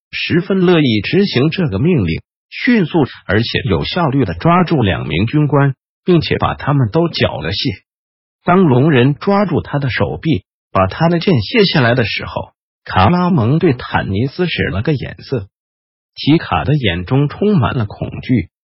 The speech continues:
事情似乎失去控制了。贝伦几乎被假胡子遮住的脸上也露出惊慌的神情，看来他似乎准备要尖叫着逃跑。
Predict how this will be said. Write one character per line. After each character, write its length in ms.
事 320
情 200
似 200
乎 180
失 260
去 160
控 320
制 100
了。 180
贝 180
伦 300
几 180
乎 220
被 160
假 180
胡 260
子 140
遮 240
住 160
的 140
脸 320
上 240
也 160
露 180
出 220
惊 320
慌 320
的 100
神 260
情， 440
看 200
来 300
他 160
似 180
乎 180
准 280
备 140
要 220
尖 300
叫 260
着 80
逃 260
跑。 280